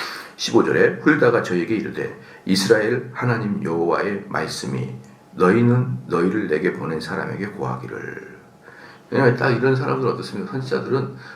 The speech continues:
벌써 오자마자 그냥 딱 벌써 하나님께서 먼저 미리 말씀을 해주시니까 딱 알아요. 어, 그 사람에게 고하매. 여기서 보면 재밌는 게 뭐냐면, 어, 십오 절에 훌다가 저에게 이르되 이스라엘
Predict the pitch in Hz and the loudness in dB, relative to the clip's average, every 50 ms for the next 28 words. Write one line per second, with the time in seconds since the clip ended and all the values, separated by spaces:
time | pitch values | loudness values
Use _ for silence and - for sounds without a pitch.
0 | - - - 110 104 - 123 117 98 - - - - - - 92 101 - 139 127 | -14 -6 -4 -4 -2 2 2 2 2 0 -4 -8 -6 -2 0 0 2 2 0 -2
1 | - - - - 117 120 101 104 110 - - - - - - - - - - - | -2 -4 -6 -6 -6 -4 -2 -2 -4 -4 -6 -10 -14 -12 -10 -10 -10 -10 -10 -8
2 | 95 90 90 - - 127 139 131 131 127 127 127 120 101 - - 78 - 90 95 | -8 -6 -6 -6 -6 -4 -2 -2 -2 -2 -2 -2 -2 -4 -2 -2 -2 -2 -2 -2
3 | 92 90 - 87 87 98 - 69 67 69 - - 104 98 95 95 95 - - 78 | -4 -4 -4 -6 -6 -6 -6 -6 -8 -8 -8 -6 -4 -4 -4 -4 -6 -10 -12 -12
4 | 78 - - 95 95 95 - - - - - - - 65 69 69 71 67 87 101 | -12 -10 -10 -10 -10 -10 -14 -16 -18 -10 -6 -4 -4 -4 -4 -4 -4 -2 -2 -2
5 | 95 95 - - - - - - - - - - - - - - - - - - | -4 -4 -8 -14 -18 -20 -20 -20 -20 -20 -20 -20 -20 -20 -20 -20 -20 -20 -20 -20
6 | - - - 76 76 69 67 - - - - 104 104 92 90 90 90 - 78 76 | -18 -8 -4 -4 -4 -4 -2 -2 0 0 2 2 2 0 0 0 -2 -2 -2 -4
7 | 73 71 65 69 67 76 95 120 135 120 110 95 95 92 95 - 85 95 98 95 | -4 -4 -4 -4 0 0 2 2 2 2 2 2 2 0 2 0 0 0 2 0
8 | 90 95 - 78 78 92 110 92 67 64 - - - - - - - - - - | 0 0 -2 -4 -4 -4 -4 -4 -4 -8 -12 -14 -16 -18 -18 -16 -18 -18 -20 -14
9 | - - - 71 71 62 62 - - - - - - - - - - - - - | -10 -6 -6 -4 -4 -4 -6 -6 -10 -12 -16 -20 -20 -20 -20 -20 -20 -20 -20 -20
10 | - - - - - - - - - - - - - - - - - - - - | -20 -20 -20 -20 -20 -20 -20 -20 -20 -20 -20 -20 -20 -20 -20 -10 -8 -8 -8 -8
11 | - - - - - - - - - - 151 151 131 98 78 90 117 - - - | -10 -14 -14 -14 -14 -14 -10 -2 2 4 6 6 6 6 6 6 4 4 2 0
12 | - 165 147 135 127 123 117 104 - 92 92 92 87 82 78 78 82 98 98 92 | 0 2 4 6 6 6 6 4 2 0 -2 -2 -2 -4 -6 -4 -4 -4 -4 -4
13 | 92 92 - 101 101 98 92 87 90 - - | -4 -4 0 0 0 2 2 0 -2 -6 -10